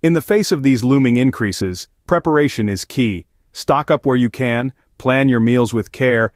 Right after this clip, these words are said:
and keep an eye on those grocery store aisles. As we've seen, even the most common staples can become luxury items overnight.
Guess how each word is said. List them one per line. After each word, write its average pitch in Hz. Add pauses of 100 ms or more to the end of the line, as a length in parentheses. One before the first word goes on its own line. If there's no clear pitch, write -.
(180)
and 143
keep 180
an 160
eye 135
on 117
those 113
grocery 120
store 113
aisles. 104 (220)
As 175
we've 175
seen, 170
even 175
the 165
most 151
common 156
staples 120
can 120
become 117
luxury 120
items 110
overnight. 110